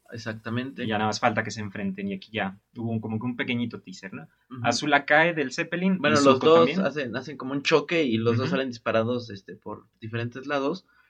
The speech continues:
Speaker 1: Nada más que a Zuko lo rescata con Appa
Speaker 2: Ujú.
Speaker 1: y ven cómo Azula se cae con la expectativa de que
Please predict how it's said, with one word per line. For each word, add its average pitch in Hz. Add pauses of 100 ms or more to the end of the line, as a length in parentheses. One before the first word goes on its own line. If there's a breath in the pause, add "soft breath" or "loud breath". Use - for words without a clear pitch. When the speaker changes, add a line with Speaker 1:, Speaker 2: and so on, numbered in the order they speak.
(140 soft breath)
Speaker 1:
Nada 135
más 139
que 117
a 107
Zuko 139
lo 113
rescata 113 (640)
con 101
Appa 156
Speaker 2:
Ujú. 120
Speaker 1:
y 120
ven 127
cómo 131
Azula 127
se 123
cae 165
con 117
la 110
expectativa 117
de 101
que 98